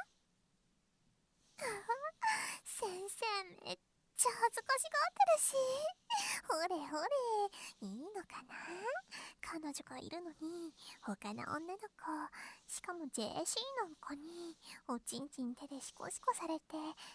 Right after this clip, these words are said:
精液ビュービュー出しちゃうとか。<laughs> ほら、シコシコもっと早くしちゃおう。我慢汁も手に絡めて、と。シコシコシコ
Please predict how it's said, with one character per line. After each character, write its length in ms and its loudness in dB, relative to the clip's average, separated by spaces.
精 200 0
液 440 -4
ビ 80 -20
ュ 40 -18
ー 20 -18
ビ 60 -4
ュ 40 -6
ー 160 2
出 60 0
し 60 -8
ち 80 2
ゃ 140 8
う 60 4
と 100 -8
か。 180 -6
<laughs> 0 -
ほ 60 -2
ら、 260 0
シ 140 -4
コ 120 6
シ 120 0
コ 160 -4
も 60 -2
っ 20 0
と 100 -2
早 240 4
く 160 0
し 80 -6
ち 100 -8
ゃ 40 0
お 40 -2
う。 220 -2
我 140 -2
慢 240 0
汁 200 -4
も 260 -4
手 160 6
に 140 -4
絡 220 -4
め 100 0
て、 240 -4
と。 80 -6
シ 260 -2
コ 180 -4
シ 200 6
コ 180 -4
シ 200 2
コ 100 -6